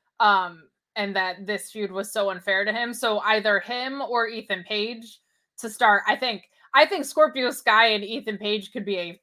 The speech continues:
three to six month feud that I would not get tired of for a second. Um, Ethan Page just saying, "You got every opportunity out of this and I didn't get anything." Man, he could be a real jerk like that. So I don't know if it'll be to Keith Lee.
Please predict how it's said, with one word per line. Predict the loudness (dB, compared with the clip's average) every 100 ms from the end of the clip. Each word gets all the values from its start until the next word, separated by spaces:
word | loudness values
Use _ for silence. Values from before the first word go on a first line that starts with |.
| -8
three | -6 -2
to | -2
six | -2 -4 -6 -4
month | -4 -4
feud | -6 -6 -4 -4 -6 -14 _ _
that | -2 0
I | 0
would | -4 -4
not | -4 -4
get | -6 -8
tired | -4 -4 -4 -4
of | -6 -6
for | -6 -4
a | -8
second. | -12 -10 -10 -10 -12 -18 _ _ _ _ 0
Um, | 2 2 0 -8 _ _ _ _
Ethan | -10 -8 -8
Page | -4 -4 -4 -8
just | -8
saying, | -4 -2
"You | -2
got | 0 0
every | 0 0 0
opportunity | 0 -2 -8 -6 -4 -2 0
out | 0
of | 0
this | -2 -4 -6
and | -6
I | -4
didn't | -4 -6 -6
get | -4
anything." | -2 -2 -4 -4 -6 -6 -12 _ _ _ _ -2
Man, | 0 2 0 -2
he | -4 -4
could | -4 -2
be |
a | -2
real | 0 -4 -4
jerk | -4 -6 -6
like | -8 -4
that. | -4 -4
So | -2
I | 4 4
don't | 4
know | 4 0
if | 0
it'll | -2 -2
be | -6 -8
to | -8
Keith | -10 -10 -12 -10
Lee. | -8 -6 -6 -12